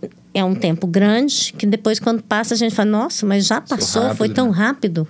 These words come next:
Speaker 1: né? Mas o, é porque o, o trabalho é tanto, é tanta coisa pra fazer, é tanta coisa pra aprender, é tanta coisa pra lidar,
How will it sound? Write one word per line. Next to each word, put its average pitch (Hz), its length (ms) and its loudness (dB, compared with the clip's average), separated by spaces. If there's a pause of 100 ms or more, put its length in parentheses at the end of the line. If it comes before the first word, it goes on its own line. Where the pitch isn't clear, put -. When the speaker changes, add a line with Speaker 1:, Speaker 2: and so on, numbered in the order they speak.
Speaker 1:
né? 214 300 0 (480)
Mas 196 160 4
o, 233 140 2
é 214 80 0
porque 233 320 -2
o, 247 120 -2 (140)
o 196 60 -10
trabalho 214 340 0
é 202 80 2
tanto, 240 320 0
é - 20 0
tanta 240 240 -4
coisa 208 220 -2
pra 214 100 -2
fazer, 196 340 2
é 220 80 2
tanta 220 220 -4
coisa 214 240 0
pra 202 120 -2
aprender, 196 680 2
é 220 40 0
tanta 214 280 -4
coisa 208 300 -2
pra 208 140 0
lidar, 196 600 0